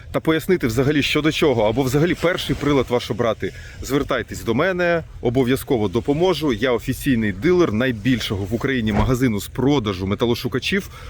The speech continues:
"Фортуна". Все буде якісно, з гарантією та як ви любите. Звертайтесь, пишіть мені в Інстаграмі, в Директі, або тут пишіть, е, в коментарях, я знайду спосіб з вами зв'язатися.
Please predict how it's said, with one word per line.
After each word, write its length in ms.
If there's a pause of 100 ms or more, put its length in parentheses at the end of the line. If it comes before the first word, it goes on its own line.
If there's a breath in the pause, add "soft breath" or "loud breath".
(100)
"Фортуна". 600
Все 280
буде 220
якісно, 640
з 80
гарантією 600
та 180
як 380
ви 120
любите. 500 (140)
Звертайтесь, 560 (260 loud breath)
пишіть 360
мені 180
в 160
Інстаграмі, 840 (280)
в 160
Директі, 580 (320 loud breath)
або 220
тут 280
пишіть, 480 (260 loud breath)
е, 60
в 80
коментарях, 720
я 300
знайду 460 (200)
спосіб 460
з 20
вами 220
зв'язатися. 720